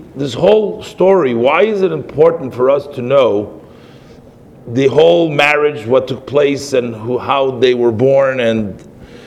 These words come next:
what, what, what is it telling us really over here? What is this pasuk telling us? It seems to be an unflattering tale, to say the least, about, about Yehuda. So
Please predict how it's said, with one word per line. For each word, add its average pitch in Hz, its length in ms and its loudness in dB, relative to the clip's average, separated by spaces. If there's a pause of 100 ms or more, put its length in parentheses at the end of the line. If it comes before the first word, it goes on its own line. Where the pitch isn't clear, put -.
(120)
what, - 240 2
what, 214 200 4
what 196 160 4
is 220 120 4
it 208 180 0
telling 160 320 0
us - 300 -2
really 147 460 2
over 113 200 0
here? 110 140 2
What 139 160 2
is 190 120 -2
this 160 140 -8
pasuk 143 420 -4
telling 123 300 0
us? 110 140 -4
It - 40 -20
seems 214 340 -2
to 165 100 0
be 156 300 2 (460)
an 135 120 0
unflattering 147 960 0
tale, 135 500 2 (300)
to - 100 -12
say 135 220 0
the 120 100 2
least, 135 340 0
about, 117 460 0 (420)
about 131 320 2
Yehuda. 131 640 2 (360)
So - 580 -4